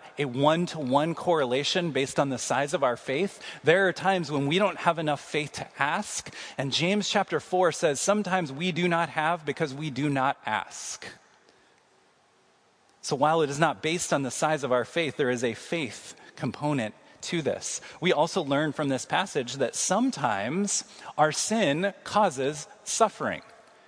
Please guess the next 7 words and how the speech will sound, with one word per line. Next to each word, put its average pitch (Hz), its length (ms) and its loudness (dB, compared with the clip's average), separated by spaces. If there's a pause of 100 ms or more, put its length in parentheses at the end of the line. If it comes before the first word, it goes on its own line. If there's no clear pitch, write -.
(200)
Sometimes. 143 800 0
It's 151 160 -2
built 175 260 4
right 165 260 0
into 170 300 -2
this 139 180 -4
passage. 143 640 -4